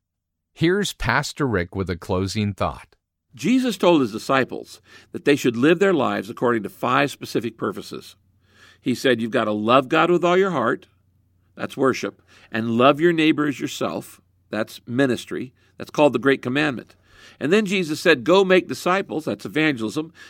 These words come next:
Speaker 2: "baptize them into the family of God," that's fellowship, a sign of fellowship. And then he said, "Teach them to obey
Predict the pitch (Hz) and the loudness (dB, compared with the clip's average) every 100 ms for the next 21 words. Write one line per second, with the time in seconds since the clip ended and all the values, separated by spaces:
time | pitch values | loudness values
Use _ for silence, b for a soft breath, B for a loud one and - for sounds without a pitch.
0 | B 151 196 170 190 175 151 156 160 151 | B 2 2 2 0 2 2 0 0 0
1 | 135 - 156 147 135 117 120 127 151 120 | -2 -2 -2 0 -2 -2 -2 -2 -2 -4
2 | - - 170 131 113 - 143 - _ b | -6 -2 0 2 -2 -4 -6 -6 _ b
3 | b b - - - 135 151 151 117 117 | b b -20 -8 2 2 2 0 0 0
4 | 160 - 147 170 190 220 190 - 262 - | -2 0 0 0 -2 0 -2 0 -2 -2
5 | 220 190 180 151 156 | -2 2 2 4 4